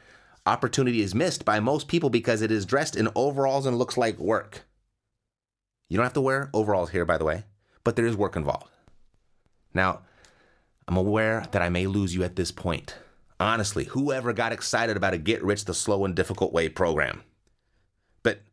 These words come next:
I'm sharing the truth about this journey up front in order to make it perfectly clear that this is not a get rich quick show. It is, however, a legitimate educational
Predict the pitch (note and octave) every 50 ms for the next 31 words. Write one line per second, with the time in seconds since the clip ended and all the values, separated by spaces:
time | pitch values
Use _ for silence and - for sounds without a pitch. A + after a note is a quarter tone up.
0 | _ _ _ _ - - F2 E2+ - - A#2 A#2+ B2 A#2 - - - D3+ D3 C#3
1 | - F2 F#2 E2 D2+ E2+ D2+ - E2+ E2 E2+ - - - - - - - B2 G2+
2 | - - E2+ F2 F2 F2 E2+ - - E2+ E2+ G2 G#2 G#2 E2 - - - A#2 A#2
3 | A#2 - - - B2 - - - C3+ A#2 G2 F2+ F2 - - - E2+ E2 - F2+
4 | D#2+ F2+ F#2 F#2+ G2+ - - E2+ E2+ D2+ - F2 E2+ - - E2 E2 - - -
5 | - - D#2+ - - - - - - - - - _ _ - - - - - -
6 | - - G2+ - - G2+ G#2+ G#2+ G#2+ G#2 G#2 - - - - - - - - -
7 | F2+ F#2 F2+ E2 D2 C#2+ D2 D2+ D2+ - _ _ - _ - - D#2 D#2 D#2 D#2
8 | D2 C#2 F#2+ G2+ G2+ G#2 A2+ - - - - - _ _ _ _ - - E2 F2
9 | F#2 - - F2 E2+ - - - F2+ E2+ E2 E2 E2+ D#2+ D#2+ E2 E2 - -